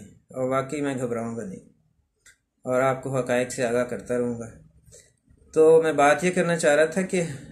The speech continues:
ہمارا یہ جو نظام ہے، اس کے خلاف ایک آدمی کھڑا ہوا ہے، جس کو ہم عمران خان کے نام سے جانتے ہیں،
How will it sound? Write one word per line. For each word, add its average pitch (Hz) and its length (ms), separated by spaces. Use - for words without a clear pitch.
ہمارا 135 320
یہ 160 160
جو 151 120
نظام 131 500
ہے، 107 220
اس 139 160
کے 160 140
خلاف 135 400
ایک 143 140
آدمی 113 280
کھڑا 98 240
ہوا 101 200
ہے، 139 60
جس 117 260
کو 120 200
ہم 110 80
عمران 107 320
خان 117 240
کے 110 100
نام 101 240
سے 104 140
جانتے 98 380
ہیں، - 100